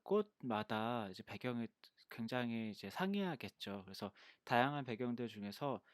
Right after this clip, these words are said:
더 이제 깔끔하고, 어, 정돈이 잘 되는 그런 배경을 가지는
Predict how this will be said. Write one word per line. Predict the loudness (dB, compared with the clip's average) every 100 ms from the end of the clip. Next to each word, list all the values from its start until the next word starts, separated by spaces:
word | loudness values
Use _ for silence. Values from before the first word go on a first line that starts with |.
| -20 -20 -6
더 | 0 2 2 0
이제 | -2 -2
깔끔하고, | 0 0 0 0 -2 0 0 -2 -4 -10
어, | -10
정돈이 | -4 -2 0 0 0 -2 -6 -8 -8 -6
잘 | -2 -2
되는 | -2 -4 -2 -2 -4 -6
그런 | -10 -8 -8 -8
배경을 | -10 -6 -6 -4 -6 -6
가지는 | -8 -6 -6 -4 -2